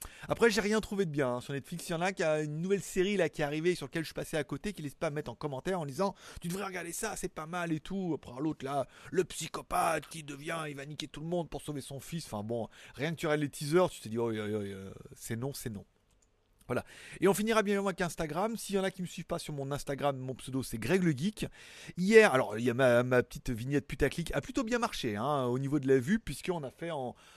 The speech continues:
en quarante-huit heures autant de vues que les autres vidéos. Donc c'est bien la preuve qu'il y a un petit créneau pour ces vidéos en milieu de semaine avec les meilleurs moments de toutes les vidéos. Et puisqu'on parle des meilleurs moments de toutes les vidéos, hier je suis passé devant un truc qui s'appelle le café, ça s'appelle le Café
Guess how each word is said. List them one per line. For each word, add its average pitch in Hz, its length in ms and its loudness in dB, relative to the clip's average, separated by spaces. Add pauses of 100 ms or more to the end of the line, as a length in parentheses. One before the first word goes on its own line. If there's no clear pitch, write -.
(120)
en 127 100 -10
quarante-huit 156 480 -4
heures 196 140 2
autant 180 260 2
de 165 80 0
vues 180 200 0
que - 100 -6
les 139 100 0
autres 156 140 0
vidéos. 139 340 2
Donc 135 180 -4
c'est - 120 -12
bien 156 160 -4
la 131 80 0
preuve 165 340 -2
qu'il 151 260 -2
y 123 60 0
a 101 80 -2 (140)
un 120 100 -6
petit 180 200 -6
créneau 190 440 4 (300)
pour 190 140 -6
ces - 140 -2
vidéos 180 520 2
en 147 60 4
milieu 180 200 2
de - 60 -6
semaine 185 340 4
avec 143 240 2
les 131 160 2
meilleurs 143 380 -2
moments 151 440 -2
de 123 80 -6
toutes - 180 -12
les 120 60 -2
vidéos. 117 440 6 (420)
Et 127 80 -4
puisqu'on 202 240 -2
parle 208 220 4
des 170 80 2
meilleurs 190 280 6
moments 185 300 2
de 170 60 -4
toutes - 120 -10
les 156 60 -4
vidéos, 175 380 -2
hier 208 320 4
je - 60 -4
suis - 60 -10
passé 170 220 -6
devant 175 180 -6
un 151 120 -2
truc 214 140 -8
qui - 20 -12
s'appelle - 180 -2
le 139 120 0
café, - 260 -2
ça - 60 -10
s'appelle 135 200 0
le 131 80 4
Café 214 640 2